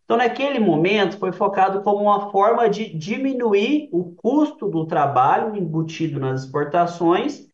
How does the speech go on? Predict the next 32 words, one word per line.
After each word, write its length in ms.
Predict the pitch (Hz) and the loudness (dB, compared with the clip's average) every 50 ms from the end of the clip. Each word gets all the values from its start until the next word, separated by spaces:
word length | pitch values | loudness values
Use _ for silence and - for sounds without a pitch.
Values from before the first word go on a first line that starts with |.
| _ - | _ -8
e 100 | - 240 | -8 -4
dar 260 | 208 190 196 196 226 | 0 2 2 4 4
uma 120 | 233 233 | 2 2
certa 420 | - - - 180 185 196 - 214 208 | 0 0 0 2 2 2 0 -2 -2
competitividade 1160 | - 220 233 254 226 - 240 233 - - - 220 226 240 208 170 139 143 156 185 185 180 196 | -2 -4 -4 -2 2 2 2 2 2 -2 -6 -4 -4 -2 0 0 2 2 2 2 2 0 -4
para 120 | 196 190 196 | -6 -6 -6
os 80 | 202 | -6
produtos 500 | - - 208 202 170 151 151 156 - 170 | -4 -2 -2 0 0 0 -4 -6 -6 -6
brasileiros 640 | 160 175 180 180 180 185 196 180 143 143 147 156 160 160 | -2 0 2 2 2 2 0 0 2 2 2 2 2 0
lá 140 | 190 220 | -2 -4
fora. 400 | 220 - 160 131 - - - - - _ _ | -2 0 0 0 0 -2 -6 -10 -16 _ _
Ao 260 | - 247 269 262 233 | 0 2 4 4 4
longo 360 | 220 220 247 262 254 226 185 156 | 4 2 2 2 0 0 -2 -2
dos 300 | 139 135 123 113 123 139 | -2 -2 -4 -2 0 2
anos, 600 | 170 196 214 196 165 139 113 - - - - _ | 2 2 2 2 0 0 -2 -4 -8 -12 -10 _
essa 320 | 139 151 160 160 - 220 | 0 0 0 0 0 -2
política 520 | 202 208 233 220 185 170 165 165 - 170 156 | -2 -2 -2 0 2 2 0 0 -2 -6 -6
foi 220 | - - 131 135 | -4 -2 -2 -2
sendo 260 | 135 - 143 127 120 | -2 -2 -4 -2 0
alterada 880 | 123 131 - - 220 208 196 185 139 151 160 160 180 214 247 - - - - _ _ _ | 0 0 0 0 2 2 4 4 4 4 2 2 2 0 0 0 -2 -8 -20 _ _ _
e 140 | - 233 233 | -6 -4 -4
foi 600 | - - - 196 196 208 214 - - - - - - | -6 -2 2 2 4 4 4 2 0 -4 -8 -14 -14
basicamente, 920 | 175 170 202 247 262 - - - - 247 233 196 180 185 220 214 - - - - | -6 -2 0 0 0 0 -2 -4 -2 -2 0 0 0 0 -2 -2 -4 -8 -6 -2
é, 380 | 185 190 190 190 190 190 185 185 | 0 2 2 2 2 2 0 0
tornando 460 | 185 - 202 196 185 185 196 208 202 | 0 0 2 2 2 2 0 -2 -4
concentrado 920 | 208 220 240 240 220 - 240 202 190 175 180 165 165 175 196 202 196 208 | -4 -4 -4 -4 -4 -4 -4 -4 -2 -2 0 0 2 2 2 0 -2 -6
sobre 340 | - - 226 196 190 185 196 | -6 -4 -4 -4 -2 -4 -8
serviços, 1160 | - - - 233 220 190 165 143 147 156 196 233 262 262 - - - - 139 120 101 110 - _ | -8 0 2 4 4 4 2 0 -2 -6 -6 -4 -6 -6 -8 -10 -10 -8 -8 -8 -8 -10 -14 _
serviços 440 | - 190 190 160 165 202 208 208 - | -2 0 0 0 0 -2 -4 -6 -6
prestados 800 | - 233 240 247 247 - - - 196 233 233 175 139 120 113 117 | -2 -2 0 0 -2 -2 -2 0 0 0 0 -2 -2 -6 -4 -4
no 120 | 135 151 | -4 -2
Brasil. 640 | 156 175 202 202 - 143 139 135 117 - - - - | 0 2 2 2 0 0 -2 -2 -4 -4 -8 -12 -18